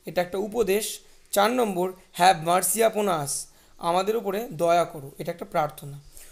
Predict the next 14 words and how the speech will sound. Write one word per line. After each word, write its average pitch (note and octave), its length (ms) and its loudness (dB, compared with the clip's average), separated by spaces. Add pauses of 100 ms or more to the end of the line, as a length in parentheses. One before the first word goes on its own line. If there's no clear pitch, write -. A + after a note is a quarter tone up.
(140)
তো G3+ 160 -2
এই A#3 260 -2
ধরনের A#3+ 400 0
যে G#3 120 -2
বাক্যগুলো G3+ 540 0
আছে, F3+ 320 0 (460)
এইগুলো G3 480 0
ইম্পারেটিভ A3 560 2
সেন্টেন্সে G#3+ 500 -2
পড়ে, A#3+ 260 -2 (300)
ওই C4 120 2
ইম্পারেটিভ B3 560 2
সেন্টেন্সগুলোকেই A3+ 840 -4
ইম্পারেটিভ G#3 520 -2